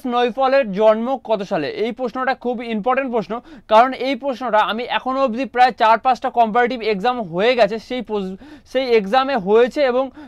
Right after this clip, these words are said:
এসেছে। তো সেই ক্ষেত্রে আবার তোমাদের আমি দিয়ে দিলাম ভিএস নৈপালের জন্ম কত সালে হয়েছে। তো এতবার এসেছে, তো আগামী দিনে আসতেই পারে। তো অপশনগুলো একবার দেখে নাও, উনিশশো একুশ, উনিশশো বত্রিশ, উনিশশো এগারো,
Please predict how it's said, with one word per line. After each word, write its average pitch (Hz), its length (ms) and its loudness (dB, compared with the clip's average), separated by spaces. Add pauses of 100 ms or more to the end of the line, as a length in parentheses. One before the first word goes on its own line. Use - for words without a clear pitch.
এসেছে। 226 400 0
তো 226 120 -6
সেই 254 220 -2
ক্ষেত্রে 269 240 0
আবার 208 240 4
তোমাদের 254 340 -4
আমি 262 140 -4
দিয়ে 240 160 -6
দিলাম 233 220 -4
ভিএস 233 280 -4
নৈপালের 233 360 -4
জন্ম 220 280 -2
কত 208 200 -6
সালে 247 220 -2
হয়েছে। 214 220 -2
তো 220 80 -6
এতবার 226 360 0
এসেছে, 233 320 -4
তো 247 100 -2
আগামী 214 300 0
দিনে 233 240 -2
আসতেই 269 240 -2
পারে। 214 240 2 (300)
তো 208 140 2
অপশনগুলো 254 480 4
একবার 262 180 -2
দেখে 254 160 -2
নাও, 262 160 -2
উনিশশো 226 480 -6
একুশ, 226 420 -4
উনিশশো 214 340 -6
বত্রিশ, 220 560 -4
উনিশশো 202 400 -8
এগারো, 202 480 2